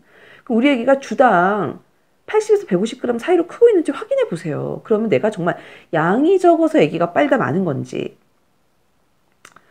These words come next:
양이 충분한데 나 혼자, 엄마 혼자 착각하고 힘들어하고 있는 건지를 확인할 수 있죠. 자, 습관이 되진 않아요. 먹는 게 습관이 되기는 힘들어요. 그죠? 먹는 모습은 습관이 될 수 있지만 육품만 빠는 게 습관이 되진 않아요. 그죠?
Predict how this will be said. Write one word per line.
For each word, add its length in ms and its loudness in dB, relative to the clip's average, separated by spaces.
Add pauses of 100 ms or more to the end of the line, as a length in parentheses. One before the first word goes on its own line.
(260)
양이 220 2
충분한데 520 0
나 100 0
혼자, 400 0
엄마 240 0
혼자 180 0
착각하고 440 -8
힘들어하고 400 0
있는 180 -4
건지를 460 -4
확인할 320 0
수 140 -10
있죠. 400 -14 (680)
자, 220 -10 (240)
습관이 480 6
되진 240 4
않아요. 380 2 (840)
먹는 360 4
게 80 6
습관이 340 0
되기는 260 -2
힘들어요. 520 -2
그죠? 320 -6 (400)
먹는 360 4
모습은 400 4
습관이 280 0
될 100 0
수 140 -6
있지만 480 -4
육품만 600 0
빠는 220 2
게 80 0
습관이 320 -2
되진 500 -6
않아요. 640 -6
그죠? 400 -12